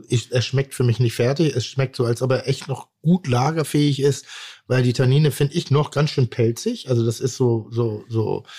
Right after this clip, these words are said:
Lustigerweise schmecke ich auch ein bisschen was Europäisches, allerdings auch was sehr, sehr Neues. So, und das ist so für mich immer irritierender. Ich habe so einen Geschmack da, der ihm nicht mehr, wo ich, ich, ich schmecke manchmal nicht mehr die Region. Ich tue mich schwerer und schwerer.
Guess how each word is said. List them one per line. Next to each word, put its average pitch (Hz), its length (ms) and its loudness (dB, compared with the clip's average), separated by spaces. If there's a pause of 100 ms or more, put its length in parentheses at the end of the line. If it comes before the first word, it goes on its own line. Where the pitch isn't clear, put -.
(360)
Lustigerweise 131 560 4
schmecke 131 320 2
ich - 180 -16
auch 180 320 0
ein 117 320 4
bisschen 165 500 2
was 139 240 0
Europäisches, 143 1040 2
allerdings 127 600 2
auch 120 180 -2
was 113 200 2
sehr, 117 440 2
sehr 127 140 2
Neues. 117 540 0 (960)
So, 107 200 -2 (180)
und 110 140 -4
das 131 160 2
ist 143 140 0
so 143 120 4
für 135 180 0
mich 160 280 2
immer 156 220 4
irritierender. 139 800 2 (460)
Ich - 100 -8
habe 123 120 0
so 135 60 2
einen 127 80 4
Geschmack 123 440 0
da, 135 220 2
der 123 380 2
ihm 123 260 6
nicht 143 320 0
mehr, 127 220 4
wo 113 100 2
ich, 120 160 -4
ich, 110 340 -6
ich - 120 -4
schmecke 147 320 4
manchmal 131 500 2
nicht 123 180 -2
mehr 127 60 0
die 117 120 2
Region. 107 480 0
Ich - 140 -14
tue - 160 0
mich 123 200 2
schwerer 147 400 2
und 120 100 2
schwerer. 147 460 2